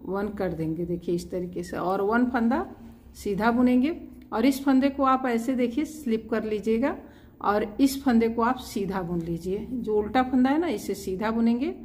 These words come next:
और देखिए ये वन फंदा इसके ऊपर से ऐसे ड्रॉप कर देंगे। अब धागा आगे लाएंगे, वन फंदा उल्टा, देखिए जैसे हमने बनाया था ना इस तरीके से।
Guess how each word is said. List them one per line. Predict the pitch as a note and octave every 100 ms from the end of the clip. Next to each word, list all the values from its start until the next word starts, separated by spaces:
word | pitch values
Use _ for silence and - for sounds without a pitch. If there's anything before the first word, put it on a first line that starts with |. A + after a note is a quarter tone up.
| - - - - -
और | G3
देखिए | F#3+ G#3 B3+ C4
ये | B3
वन | B3 G#3+ A3
फंदा | A3 G3 G3+
इसके | G3 - F#3+
ऊपर | F3+ F3+
से | - F#3+
ऐसे | F3+ F3+ F#4 - - - - - -
ड्रॉप | F3 F#3+ D#3 -
कर | E3+ D#3
देंगे। | D#3+ D#3 F#3+ G#3+ - - - -
अब | F#3
धागा | G#3+ A#3 B3+
आगे | B3+ B3
लाएंगे, | C4+ C4 A#3+ C4+ E4+ - -
वन | A3+ A#3 B3
फंदा | A#3 G#3 B3
उल्टा, | E4+ A3+ F3 E3+
देखिए | F3 G#3 C4
जैसे | A#3+ A#3 B3
हमने | A#3 A#3+ B3 - - - -
बनाया | G#3 G#3 A#3+
था | C4
ना | D4
इस | F#3 F#3
तरीके | - F#3+ - F#3
से। | - G3+